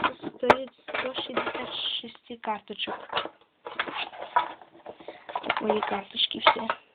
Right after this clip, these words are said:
Когда появляется девятый выпуск, я,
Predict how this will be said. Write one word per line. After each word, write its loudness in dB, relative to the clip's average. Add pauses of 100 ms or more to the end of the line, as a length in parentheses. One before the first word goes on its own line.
(1600)
Когда 2
появляется 2
девятый 6
выпуск, 0
я, 10